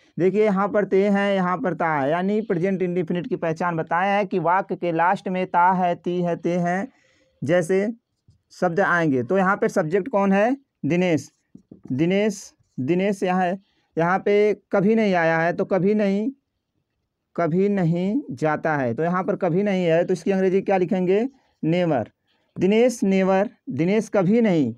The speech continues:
काम क्या करता है? जाने का, गो। गो में एस या ई एस जोड़ेंगे क्योंकि दिनेश क्या है? सिंगुलर है,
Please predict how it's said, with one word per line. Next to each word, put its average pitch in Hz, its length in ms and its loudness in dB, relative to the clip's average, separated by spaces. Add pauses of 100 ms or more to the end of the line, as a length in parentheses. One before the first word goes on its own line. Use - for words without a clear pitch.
(140)
काम 202 220 0
क्या 220 140 0
करता 214 320 0
है? 208 180 2
जाने 190 320 0
का, 151 180 0
गो। 165 380 0
गो 165 240 0
में 214 120 0
एस 196 260 0
या 196 100 2
ई 190 100 2
एस 196 120 2
जोड़ेंगे 185 360 2
क्योंकि 185 280 -2
दिनेश 190 260 -2
क्या 196 180 0
है? 202 100 2
सिंगुलर 175 440 0
है, 160 120 2